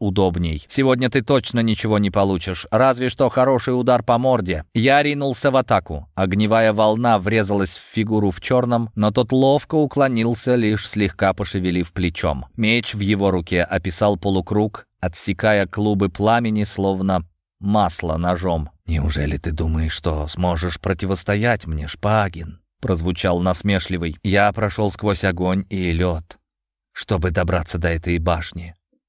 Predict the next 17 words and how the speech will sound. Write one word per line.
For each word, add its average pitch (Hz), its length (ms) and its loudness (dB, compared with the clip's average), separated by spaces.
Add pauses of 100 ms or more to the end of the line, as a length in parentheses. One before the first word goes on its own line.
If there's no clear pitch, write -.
(120)
И 101 60 -2
я 101 280 2
не 113 160 0
уйду 117 380 2
без 98 240 -6
того, 78 320 -4
что - 180 -8
мне 82 220 -2
принадлежит". 87 840 -4 (100)
Я 196 200 2
не 247 140 -2
стал 165 400 2
слушать 156 600 -2
его, 95 340 2
вместо 123 380 0
этого 165 420 0
вновь 147 340 0